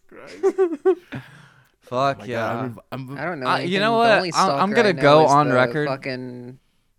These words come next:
Speaker 2: What?
Speaker 1: Mm-hmm.
Speaker 3: Russian hard base meme shit, the fucking video game, Chernobyl stalker.
Speaker 1: That's
Speaker 3: That's
Speaker 1: the,
Speaker 3: the only thing
Speaker 1: that
Speaker 3: I
Speaker 1: shit
Speaker 3: can
Speaker 1: is
Speaker 3: think
Speaker 1: based
Speaker 3: of.
Speaker 1: on that
Speaker 3: Is it?
Speaker 1: Tarkovsky,
Speaker 2: Yeah.
Speaker 1: yeah.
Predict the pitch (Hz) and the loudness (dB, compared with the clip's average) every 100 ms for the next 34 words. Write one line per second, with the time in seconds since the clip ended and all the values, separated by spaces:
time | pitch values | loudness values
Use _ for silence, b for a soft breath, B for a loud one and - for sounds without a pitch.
0 | - 127 104 101 101 127 127 120 - 117 | -8 -6 -4 -8 -12 -14 -10 -10 -12 -14
1 | 123 117 123 127 127 127 - - _ _ | -12 -12 -12 -12 -12 -10 -12 -12 _ _
2 | 131 120 120 120 127 _ - 123 113 - | -16 -14 -14 -18 -20 _ -14 -12 -12 -14
3 | 117 123 123 117 113 120 117 113 117 120 | -16 -14 -12 -12 -10 -10 -10 -12 -16 -16
4 | 127 135 _ - 120 117 120 120 120 123 | -18 -20 _ -14 -12 -12 -14 -12 -14 -16
5 | _ _ _ - - 110 120 120 120 127 | _ _ _ -16 -12 -12 -12 -14 -18 -18
6 | _ _ 107 127 - 131 120 120 113 131 | _ _ -10 -10 -10 -14 -14 -12 -6 -6
7 | 120 143 113 120 120 123 123 110 107 101 | -6 -6 -6 -6 -6 -6 -10 -10 -10 -12
8 | _ _ _ _ - 123 - 113 113 208 | _ _ _ _ -18 -14 -10 -8 -4 -6
9 | 113 104 120 113 101 120 | -6 -8 -4 -4 -4 -8